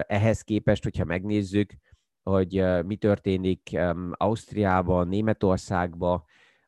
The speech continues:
akkor, akkor nagyon-nagyon le vagyunk maradva, és itt nem ma-, nem marad más, mint, mint, mint, mint, ö, ezt az összehasonlítást, ugye, hogyha kézbe vesszük, hogy igaza van az ema-nak,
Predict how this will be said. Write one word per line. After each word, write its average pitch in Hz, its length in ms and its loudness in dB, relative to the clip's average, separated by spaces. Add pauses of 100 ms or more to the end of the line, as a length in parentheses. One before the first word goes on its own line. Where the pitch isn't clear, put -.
(180)
akkor, 95 440 -2
akkor 98 280 -4
nagyon-nagyon 104 560 0
le 104 140 0
vagyunk 95 340 -2
maradva, 95 360 0
és 87 120 -2
itt - 100 -8
nem 110 140 -6
ma-, 113 180 -6
nem 117 180 -6
marad 110 280 -2
más, 110 320 -2
mint, 107 240 -6
mint, 107 320 -6
mint, 104 300 -4
mint, 98 320 -2
ö, 92 340 2 (800)
ezt - 220 -4
az 101 80 2
összehasonlítást, 110 800 0
ugye, 104 140 -4
hogyha 92 180 -4
kézbe 107 280 -6
vesszük, 104 360 -2
hogy 101 140 -4
igaza 120 420 2
van 87 240 -4
az 90 120 -2
ema-nak, 90 600 0